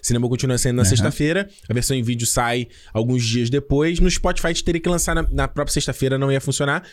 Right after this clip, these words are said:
Speaker 1: E no YouTube a gente ganha também em questão de AdSense. Então se você vê lá a propagandinha, é uma grana que entra, né? Alexandre já recebeu o Danone, te mandei, né?
Speaker 2: Não vi,
Speaker 1: Tu
Speaker 2: não.
Speaker 1: viu?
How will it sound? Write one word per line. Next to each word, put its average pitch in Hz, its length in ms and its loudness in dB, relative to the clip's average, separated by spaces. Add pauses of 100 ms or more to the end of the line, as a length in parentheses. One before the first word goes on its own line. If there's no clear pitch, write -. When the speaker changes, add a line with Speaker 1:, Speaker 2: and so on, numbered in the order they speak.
(200)
Speaker 1:
E 240 120 0
no 262 120 2
YouTube 196 320 2
a - 40 2
gente 175 200 -4
ganha 160 180 0
também 151 260 -2
em 151 40 -4
questão 151 260 -2
de 143 100 0
AdSense. 139 540 -2 (280)
Então 123 120 -2
se 120 80 -2
você 131 160 0
vê 127 100 0
lá 127 80 2
a 120 40 0
propagandinha, 123 760 0
é 117 60 0
uma 120 140 0
grana 117 240 0
que 110 180 -2
entra, 143 340 0
né? 123 200 0 (220)
Alexandre 139 340 0
já 147 40 0
recebeu 147 300 0
o 165 40 -2
Danone, 165 340 0
te 117 100 -2
mandei, 180 300 2
né? 147 100 4
Speaker 2:
Não 165 100 6
vi, 190 80 0
Speaker 1:
Tu 175 60 2
Speaker 2:
não. - 80 4
Speaker 1:
viu? 208 260 6